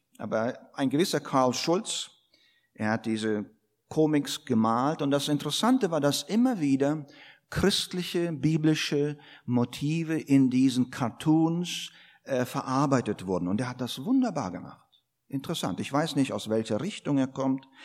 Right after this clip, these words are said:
aber in, in einer Episode sieht man dann in den Bildern, dort sitzt das Mädchen Lucy, hieß sie oder heißt sie,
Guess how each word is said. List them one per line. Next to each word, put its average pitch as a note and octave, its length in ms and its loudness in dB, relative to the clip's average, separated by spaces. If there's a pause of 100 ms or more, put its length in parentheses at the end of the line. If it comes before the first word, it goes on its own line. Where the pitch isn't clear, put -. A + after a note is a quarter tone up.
(320)
aber C3+ 320 6
in, C3+ 220 6
in D3 260 -6
einer B3 320 4
Episode C#3+ 800 0 (460)
sieht D3+ 320 0
man D3 200 2
dann C#3 580 4
in B2 140 6
den A2+ 200 8
Bildern, D3+ 560 6 (1300)
dort C3 240 0
sitzt G3 300 0
das C3 160 0
Mädchen F3 800 0 (720)
Lucy, D#3+ 840 8 (920)
hieß C3+ 360 0
sie D#3+ 180 -6
oder A2 220 -2
heißt A2+ 440 -4
sie, D3 380 -8